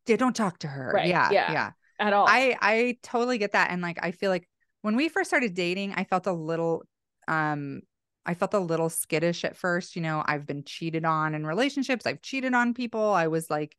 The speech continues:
Speaker 1: uh, scared of, like, how the relationship was gonna go. And so I think a li-, in the beginning, I was a little more jealous. And then there was one time, um,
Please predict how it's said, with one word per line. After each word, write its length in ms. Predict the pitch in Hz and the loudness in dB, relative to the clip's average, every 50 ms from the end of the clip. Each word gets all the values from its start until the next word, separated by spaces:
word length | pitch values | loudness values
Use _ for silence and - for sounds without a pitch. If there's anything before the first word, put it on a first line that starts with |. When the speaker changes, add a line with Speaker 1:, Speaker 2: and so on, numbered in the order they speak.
| _ - _ _ _ _ _ _ | _ -20 _ _ _ _ _ _
Speaker 1:
uh, 340 | - 151 151 151 147 147 151 | 2 4 4 4 4 2 2
scared 640 | - - - - 220 214 208 208 208 208 202 202 190 | -2 -6 -4 -2 0 2 2 2 2 2 2 2 2
of, 220 | 175 165 160 156 | 2 0 0 -2
like, 240 | 156 160 156 151 - | -4 -4 -4 -4 -6
how 240 | 165 156 175 165 165 | -8 -4 -2 0 0
the 100 | 165 156 | 0 0
relationship 580 | 156 151 165 180 196 175 214 196 - 196 180 | 0 -2 0 -2 -2 -2 -4 -4 -4 -4 -4
was 160 | - 185 175 - | -4 -6 -6 -4
gonna 200 | - 180 175 170 | -6 -4 -4 -2
go. 420 | 170 175 170 170 170 165 165 165 165 - - _ _ _ | 0 0 2 2 2 2 0 -2 -6 -10 -20 _ _ _
And 120 | 175 175 | -6 -2
so 80 | 170 190 | 2 2
I 60 | 175 | 2
think 180 | 180 - 202 - | 2 0 -2 -4
a 60 | 190 | -2
li-, 140 | 175 175 175 - | -2 -2 -2 -2
in 140 | 175 175 | -2 -2
the 60 | 170 160 | -2 -2
beginning, 400 | 170 156 - 151 147 156 160 165 | -4 -6 -6 -8 -6 -6 -6 -4
I 40 | |
was 120 | 165 160 - | -4 -4 -4
a 60 | 170 | -2
little 200 | 160 160 156 160 | -2 -2 -2 -2
more 220 | 156 151 151 151 | -2 -4 -6 -6
jealous. 400 | 147 - 147 143 147 160 180 - | -4 -2 -2 0 0 -2 -2 -4
And 100 | 170 165 | -4 -4
then 100 | 160 160 165 | -2 -2 -2
there 120 | 165 160 | -2 -2
was 160 | 160 165 160 | -2 -4 -4
one 200 | - 156 151 160 | -4 -6 -6 -8
time, 440 | 170 - 185 175 175 170 175 175 170 _ _ _ _ _ _ _ _ _ | -6 -6 -4 -4 -2 -2 -2 -4 -6 _ _ _ _ _ _ _ _ _
um, 420 | 165 160 160 156 151 151 147 143 | 0 0 2 2 0 -2 -4 -6